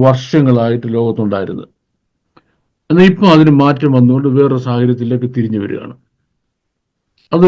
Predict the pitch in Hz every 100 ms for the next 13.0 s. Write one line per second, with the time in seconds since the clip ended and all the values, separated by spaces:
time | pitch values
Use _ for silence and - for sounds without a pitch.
0 | 175 165 160 151 143 143 139 131 127 123
1 | 123 110 107 98 92 92 - _ _ _
2 | _ _ _ _ _ _ _ _ _ _
3 | _ _ _ 135 147 147 147 147 107 90
4 | - _ _ _ _ - 151 165 175 156
5 | 143 - - 143 143 147 156 143 127 -
6 | 147 143 - _ _ _ _ _ - 123
7 | 123 110 98 95 90 - - _ _ _
8 | _ _ _ _ _ _ _ _ _ _
9 | _ _ 135 160 151 147 147 156 143 -
10 | 131 135 139 123 113 98 98 120 131 151
11 | - 185 160 139 127 123 123 120 110 107
12 | 110 110 104 120 101 104 95 92 82 -